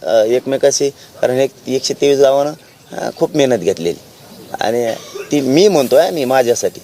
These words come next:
मी नाही विसरू शकत, वैयक्तिक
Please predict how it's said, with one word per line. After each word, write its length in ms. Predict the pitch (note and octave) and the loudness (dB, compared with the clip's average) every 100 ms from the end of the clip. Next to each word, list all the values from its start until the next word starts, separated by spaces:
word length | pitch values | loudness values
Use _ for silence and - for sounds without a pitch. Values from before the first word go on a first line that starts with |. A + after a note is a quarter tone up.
| - | -10
मी 100 | B2 | -4
नाही 180 | C#3 C3+ | 0 0
विसरू 240 | C3 - | -2 -8
शकत, 460 | D#2+ - - - - - - - - - - - - | -8 -10 -12 -18 -18 -20 -20 -20 -20 -20 -18 -12 0
वैयक्तिक 460 | A#2 D3+ C#3+ - | 4 4 2 -4